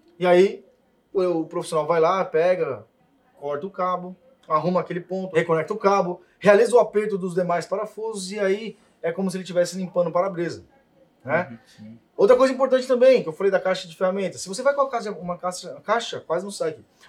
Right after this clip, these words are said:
Speaker 1: uma caixa de ferramentas apresentável ali, você pega e abre aquela caixa de ferramentas totalmente organizada na frente do cliente, não diretamente, mas no subconsciente do seu cliente, você vai passar aquela informação de,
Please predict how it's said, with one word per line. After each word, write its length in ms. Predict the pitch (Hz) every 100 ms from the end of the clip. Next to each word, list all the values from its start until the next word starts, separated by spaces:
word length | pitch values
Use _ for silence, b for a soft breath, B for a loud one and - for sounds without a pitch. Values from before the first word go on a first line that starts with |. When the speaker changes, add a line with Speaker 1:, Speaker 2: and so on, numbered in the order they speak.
| b
Speaker 1:
uma 120 | 165
caixa 320 | 190 240 240
de 100 | 214
ferramentas 540 | 202 202 180 156 143 147
apresentável 720 | 151 147 131 - 131 123 120
ali, 360 | 120 175 143 B B B
você 240 | 139 143 147
pega 360 | - 160 156
e 100 | 135
abre 220 | 165 160
aquela 180 | 151 143
caixa 240 | 139 156 151
de 40 |
ferramentas 300 | 147 139 131 _
totalmente 580 | 226 254 202 165 185 160
organizada 600 | 131 165 139 151 156 143
na 120 | 135
frente 420 | - 175 202 190
do 80 | 156
cliente, 520 | - 131 175 180 - b b b b _
não 240 | 156 214 294
diretamente, 580 | 233 208 202 143 202 180
mas 200 | 170 160
no 80 | 170
subconsciente 580 | 240 247 247 233 214
do 80 | 190
seu 140 | 165 160
cliente, 340 | 170 214 208
você 260 | 156 170 185
vai 140 | 190
passar 280 | 190 175 180
aquela 180 | 185 180
informação 520 | 185 180 156 180 180
de, 300 | 151 156